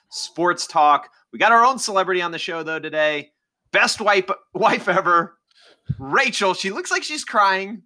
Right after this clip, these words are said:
She's John's wife. She's been on the show before, now technically a recurring guest, and we brought her on as the subject matter expert of Dancing with the Stars. But before we get into that, Rachel, how are you? You look drunk.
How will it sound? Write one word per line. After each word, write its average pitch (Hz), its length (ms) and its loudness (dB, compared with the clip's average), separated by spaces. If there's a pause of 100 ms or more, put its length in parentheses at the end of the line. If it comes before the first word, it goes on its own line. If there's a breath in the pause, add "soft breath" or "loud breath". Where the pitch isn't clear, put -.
(140)
She's 156 260 -14
John's 240 400 2
wife. 180 320 0 (180)
She's 165 240 -12
been 254 140 0
on 294 100 4
the 262 80 -6
show 240 180 -2
before, 190 380 -2
now 233 460 0 (100)
technically 202 540 -6
a 165 80 -6
recurring 165 480 -14
guest, 170 480 -6 (280)
and 127 80 -12
we 143 80 -4
brought 156 280 4
her 156 100 6
on 147 320 6 (400)
as 131 160 2
the 127 80 -10
subject 131 400 -4
matter 131 300 0
expert 127 580 -4
of 117 260 -2
Dancing 135 320 -6
with 120 120 -8
the 107 40 -16
Stars. 120 320 0
But 120 140 -6
before 147 300 -4
we 143 80 -2
get 127 180 -2
into 135 160 -10
that, 123 220 2
Rachel, 127 320 0
how 156 300 2
are 160 120 6
you? 160 240 -2 (440)
You 123 100 0
look 139 180 -2
drunk. 104 240 0